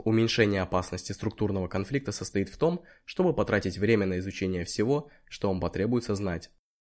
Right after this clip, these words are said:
Создатели общин должны развивать в себе и знание сердца, и работу головой. Это значит учиться принимать справедливые решения вместе со своей группой, говорить искренне и от души,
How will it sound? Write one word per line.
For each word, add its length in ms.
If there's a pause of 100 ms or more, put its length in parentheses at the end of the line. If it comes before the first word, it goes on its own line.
(580)
Создатели 500
общин 300
должны 320
развивать 400
в 40
себе 240
и 140
знание 420
сердца, 520 (200)
и 80
работу 360
головой. 520 (600)
Это 200
значит 380
учиться 420
принимать 380
справедливые 560
решения 420
вместе 320
со 100
своей 300
группой, 460 (180)
говорить 420
искренне 460
и 140
от 140
души, 420